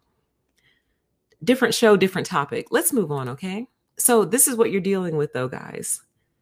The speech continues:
So just know that the next time you go to try to talk to your narcissist, or the next time someone says to you something like, "Well, why don't you just go talk to them?" <laughs>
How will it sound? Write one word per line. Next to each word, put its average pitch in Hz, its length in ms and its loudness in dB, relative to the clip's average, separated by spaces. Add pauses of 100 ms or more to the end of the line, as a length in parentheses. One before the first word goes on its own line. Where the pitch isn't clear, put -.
(140)
So 180 140 0
just 226 200 4
know 233 280 6
that 190 340 0
the 170 80 -4
next 180 240 -2
time 196 300 -2
you 180 100 -4
go 175 180 -4
to 165 80 -2
try 170 220 -6
to 143 80 -2
talk - 380 -4
to - 120 -8
your 151 140 -2
narcissist, 151 760 -4 (340)
or 240 260 6
the 190 100 2
next 226 300 2
time 214 300 -2
someone 190 340 -2
says 180 340 -4
to 175 140 -10
you 165 160 -6
something 175 380 -4
like, 143 320 -4 (1200)
"Well, 240 120 6
why 330 120 2
don't 403 240 2
you 311 60 0
just 277 260 -2
go 214 140 4
talk 175 360 0
to - 120 -12
them?" 202 340 2 (260)
<laughs> 320 140 -4